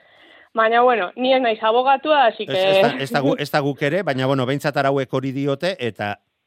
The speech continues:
Speaker 2: nik ulertzen dudanaren arabera, ba, ezinezkoa dala. Baina abogatuek, seguru nago, segun tase abogatuk, ba, trebezia izango duela horri ere.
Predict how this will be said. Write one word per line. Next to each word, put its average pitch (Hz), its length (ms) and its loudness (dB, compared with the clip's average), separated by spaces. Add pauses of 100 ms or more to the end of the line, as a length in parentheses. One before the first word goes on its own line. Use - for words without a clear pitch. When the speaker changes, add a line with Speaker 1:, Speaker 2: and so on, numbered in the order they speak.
(280)
Speaker 2:
nik 107 260 -12
ulertzen 127 760 -8
dudanaren 127 560 -4
arabera, 127 560 -4
ba, 110 160 -4
ezinezkoa 101 680 -12
dala. 123 240 -4 (420)
Baina 104 340 -6 (140)
abogatuek, 127 480 -6
seguru 120 340 -8
nago, 117 420 -4 (280)
segun 127 320 -8
tase 127 180 -6
abogatuk, 127 400 -8
ba, 104 340 -6
trebezia 117 540 -10
izango 113 320 -10
duela 101 380 -8
horri 101 240 -12
ere. 98 160 -10